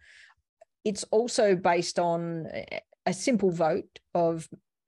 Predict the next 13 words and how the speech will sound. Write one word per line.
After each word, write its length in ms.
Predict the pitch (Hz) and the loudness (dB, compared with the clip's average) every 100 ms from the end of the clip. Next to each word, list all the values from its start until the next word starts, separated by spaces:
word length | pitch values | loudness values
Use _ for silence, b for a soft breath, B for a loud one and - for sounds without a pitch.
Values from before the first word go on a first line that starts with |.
| _ - | _ -14
saying, 640 | - 196 175 170 170 120 - | -2 0 0 -2 -6 -10 -4
you 120 | 190 | 0
know, 180 | 170 170 | 2 2
I 240 | - 175 | 2 0
think, 220 | - 185 | -2 -6
and 300 | - 170 127 - | -6 -6 -10 -4
player 320 | 202 180 160 | 0 2 2
three 580 | - - 180 175 165 - | 0 -4 0 2 0 -2
is 240 | 185 175 | -6 -6
the 120 | - 156 | -8 -6
player 380 | - 185 302 349 B B B 196 | -2 -2 -2 -6 B B B -4
versus, 760 | 196 196 196 - 196 180 175 - | 2 2 2 0 0 0 -2 -4
and 520 | 180 180 170 165 | -4 -4 -4 -6